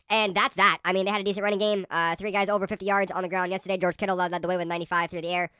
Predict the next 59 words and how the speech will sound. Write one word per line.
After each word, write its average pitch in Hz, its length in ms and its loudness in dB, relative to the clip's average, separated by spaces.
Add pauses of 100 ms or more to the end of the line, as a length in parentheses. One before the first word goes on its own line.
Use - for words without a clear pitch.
(180)
Brock 226 160 6
Purdy 233 200 2
is 214 40 -2
doing 208 140 -2
Brock 196 160 -2
Purdy-like 190 300 -6
things. 202 440 -4
Um, 156 340 -8 (140)
but 220 220 0 (260)
the 240 60 2
Niners 254 240 8
are - 20 -2
gonna 247 140 4
run 240 240 6
on 233 140 4
this 220 120 0
running 226 200 2
game. 226 300 2
They're 202 120 2
gonna 202 140 2
continue 214 480 2
with 202 180 2
what, 196 160 2
what 196 80 -2
they're 185 180 0
accustomed 190 340 -2
to, 202 80 2
with 190 120 2
what 180 80 0
they 180 80 -2
do 170 80 -4
best. 180 380 2
They're 170 100 -2
gonna 170 120 -2
have 170 100 0
a 165 40 -10
defensive 170 360 -4
smash 185 240 0
mouth 175 140 0
performance. 185 420 0
They're 180 100 -2
gonna 170 260 0 (240)
come 202 140 0
in, 202 180 0
get 190 160 -4
you 202 60 0
off 175 160 2
balance, 190 400 4
make 185 180 0
you 180 60 -2
upset, 185 320 -2
get 170 140 -4
off 165 140 -4
your 160 80 -12
playbook, 202 380 2
get 175 100 2
off 165 160 4
your 160 140 -2
scheme, 202 440 2